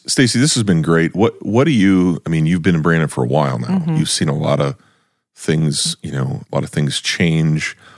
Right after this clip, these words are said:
Speaker 1: What, what would you, what's the one thing that you love about Brandon that hasn't changed over the years and that you
Speaker 2: Mm-hmm.
Speaker 1: just keep coming back to? And I, you love this. You're, you're getting that season where you're gonna be,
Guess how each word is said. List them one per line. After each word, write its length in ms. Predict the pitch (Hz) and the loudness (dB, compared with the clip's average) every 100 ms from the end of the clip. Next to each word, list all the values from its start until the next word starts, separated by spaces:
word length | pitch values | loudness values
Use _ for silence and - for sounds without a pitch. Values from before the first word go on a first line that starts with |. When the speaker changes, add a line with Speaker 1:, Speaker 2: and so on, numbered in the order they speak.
| _ - | _ 0
Speaker 1:
What, 240 | 135 _ | 0 _
what 140 | 131 | 0
would 180 | 127 110 | 2 0
you, 60 | - | 0
what's 220 | 135 151 | 2 2
the 80 | - | 2
one 180 | 98 87 | 2 2
thing 200 | 85 87 | 2 0
that 80 | 78 | 2
you 120 | 78 | 2
love 160 | 80 76 | 0 2
about 140 | 78 | 0
Brandon 260 | - 73 73 | 0 0 0
that 80 | 67 | -2
hasn't 420 | - 71 67 62 | -2 -2 -2 -6
changed 440 | - - 65 60 67 | -6 -4 -4 -4 -6
over 160 | 65 | -6
the 100 | - 67 | -4 -2
years 300 | 65 65 64 | 0 0 0
and 100 | 73 | 0
that 80 | |
you 60 | 82 | 0
Speaker 2:
Mm-hmm. 80 | 82 | 0
Speaker 1:
just 160 | 80 | -2
keep 200 | - 85 - | -2 -4 -2
coming 220 | 76 71 | -2 0
back 220 | 67 65 | -2 -2
to? 100 | - | -4
And 80 | 65 | -4
I, 120 | 67 - - _ _ _ _ | -4 -6 -20 _ _ _ _
you 100 | 87 | 0
love 220 | 85 78 | 2 2
this. 200 | 65 - | 0 -2
You're, 140 | 92 90 | 0 0
you're 200 | 80 95 | 4 2
getting 220 | 87 90 | 4 2
that 160 | 87 78 | 2 2
season 420 | - 98 92 101 | 2 2 4 4
where 100 | 87 | 4
you're 120 | 85 | 2
gonna 180 | 85 82 | 2 2
be, 220 | 80 78 | 2 0